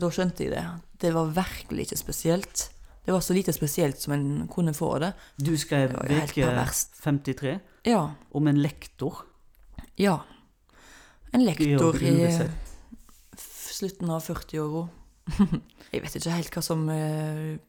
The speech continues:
Speaker 1: gjorde det, men, eh, det var no-, noe jeg begynte på, på Skrivekunstakademiet.
Speaker 2: Og da hadde du begynt allerede da, ja?
Speaker 1: Ja. Vi hadde et romankurs da. Det var, ble starten på den boka. Og i løpet av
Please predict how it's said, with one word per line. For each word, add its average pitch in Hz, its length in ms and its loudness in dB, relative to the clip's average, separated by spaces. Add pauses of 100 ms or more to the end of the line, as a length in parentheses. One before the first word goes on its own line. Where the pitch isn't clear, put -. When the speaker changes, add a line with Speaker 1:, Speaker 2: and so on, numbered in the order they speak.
(120)
Speaker 1:
gjorde 156 320 0
det, 180 140 2 (100)
men, 202 320 0
eh, 185 320 -2
det 226 80 -2
var 214 240 2
no-, 170 240 2
noe 196 140 0
jeg 180 100 -2
begynte 165 320 0
på, 147 220 -4 (400)
på - 100 -4
Skrivekunstakademiet. 151 960 -4 (680)
Speaker 2:
Og 143 80 -2
da 156 60 2
hadde 160 140 0
du - 60 -4
begynt 147 180 -2
allerede 131 240 -2
da, 117 160 -6
ja? 196 100 -10 (200)
Speaker 1:
Ja. 156 100 0 (580)
Vi 202 80 -8
hadde 190 220 -6
et - 100 -14
romankurs 170 880 -2
da. - 100 -10 (240)
Det 180 160 -4
var, 170 160 -6
ble 175 140 -2
starten 165 480 -6
på 165 80 -6
den 151 140 -4
boka. 151 340 -10 (260)
Og 170 140 -2
i 180 80 -2
løpet 185 420 -6
av 151 220 -2